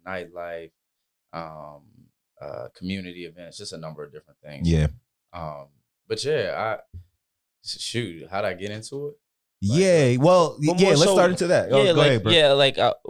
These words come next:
Speaker 3: basically, yeah, we wanna get a little preface exactly to say, like, you know, what you want, but I, I like to always, you know, rewind, you know what I'm saying, and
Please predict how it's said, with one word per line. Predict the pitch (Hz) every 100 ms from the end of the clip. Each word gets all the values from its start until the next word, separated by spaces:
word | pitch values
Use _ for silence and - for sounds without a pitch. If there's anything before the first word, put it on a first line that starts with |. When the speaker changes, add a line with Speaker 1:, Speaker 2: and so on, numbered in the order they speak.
| -
Speaker 3:
basically, | 120 147 131 135
yeah, | 123
we | 127
wanna | 151 131 123
get | 131
a |
little | 123 117 107
preface | 151 131 120 -
exactly | 120 117 113 110 113
to | 107
say, | - 107
like, | 101 98
you | 110
know, | 107
what | 107 113 -
you | 104
want, | 117 113
but | 110 -
I, | - - _ _ _ _ _
I | 127
like | 127 120 113
to | 120
always, | 123 123 117
you | 120
know, | 107
rewind, | 107 110 135 127 123 131 101 92
you | 95
know | 98
what | 98
I'm | 98
saying, | - 107 104 82
and | 101 101 98